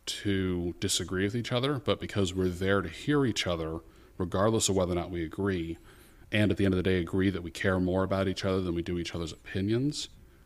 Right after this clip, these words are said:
but we still care about each other's opinions. Because it, it, there's not a good answer,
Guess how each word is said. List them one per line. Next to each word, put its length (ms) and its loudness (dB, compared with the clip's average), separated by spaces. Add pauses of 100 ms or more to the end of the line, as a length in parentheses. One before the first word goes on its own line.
(120)
but 120 -2
we 80 -4
still 200 0
care 400 2
about 180 4
each 140 -2
other's 160 -2
opinions. 580 0 (480)
Because 240 4
it, 200 4
it, 460 -8
there's 160 4
not 160 8
a 60 4
good 220 6
answer, 440 6